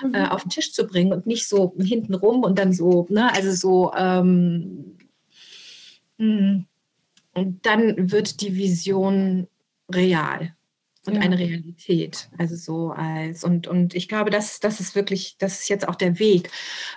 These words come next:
Speaker 2: Ähm, genau, genau, so.
Speaker 1: Ja, wir, wir sind so in den letzten Wochen energetisch, also hier zu Hause gerade auch noch mal, äh, mit, mit meiner Schwester, aber auch mit anderen Frauen,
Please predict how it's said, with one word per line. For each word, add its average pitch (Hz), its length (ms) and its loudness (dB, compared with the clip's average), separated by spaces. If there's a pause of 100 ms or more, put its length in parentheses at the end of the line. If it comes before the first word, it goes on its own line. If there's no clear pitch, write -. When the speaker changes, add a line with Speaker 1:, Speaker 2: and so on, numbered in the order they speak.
(100)
Speaker 2:
Ähm, 185 600 2
genau, 170 540 0 (520)
genau, 170 560 -4
so. 175 200 -4
Speaker 1:
Ja, 214 180 0
wir, 208 220 2 (100)
wir 226 160 4
sind 277 260 4
so 294 60 2
in 233 120 4
den 226 160 6
letzten 208 580 2
Wochen 226 380 -2
energetisch, 240 800 0
also 196 200 2
hier 269 300 2
zu 185 260 -6
Hause 254 320 0
gerade 247 440 -2
auch 233 180 -2
noch 233 180 0
mal, 233 300 -2 (400)
äh, 196 180 2
mit, 185 280 2
mit 196 180 2
meiner 220 300 2
Schwester, 202 500 -2
aber 185 160 0
auch 202 120 -4
mit 202 140 0
anderen 233 360 2
Frauen, 214 580 -2